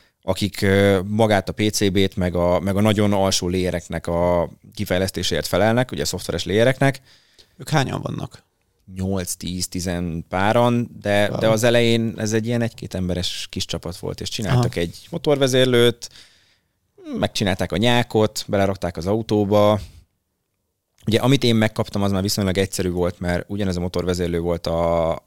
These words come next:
Speaker 1: későbbi Agerákban is, meg a Regerákban is. Tehát imádom ezt a szót, amikor azt mondja valaki, hogy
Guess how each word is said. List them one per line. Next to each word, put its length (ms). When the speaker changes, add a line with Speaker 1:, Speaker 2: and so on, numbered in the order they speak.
Speaker 1:
későbbi 400
Agerákban 500
is, 100
meg 120
a 20
Regerákban 560
is. 200
Tehát 360
imádom 340
ezt 140
a 40
szót, 220
amikor 220
azt 140
mondja 200
valaki, 300
hogy 260